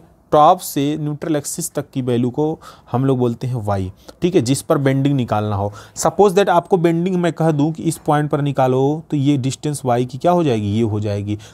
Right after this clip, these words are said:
कह दूं इधर नीचे से निकालो, तो जिस, जिस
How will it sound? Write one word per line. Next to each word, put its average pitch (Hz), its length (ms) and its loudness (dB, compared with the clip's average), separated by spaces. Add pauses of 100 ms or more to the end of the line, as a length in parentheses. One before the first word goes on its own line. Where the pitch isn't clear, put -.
(120)
कह 175 140 6
दूं 190 160 0
इधर 165 320 2
नीचे 160 300 0
से 196 120 -4
निकालो, 139 560 0 (240)
तो 143 60 -4
जिस, 202 520 -2 (220)
जिस 139 300 -2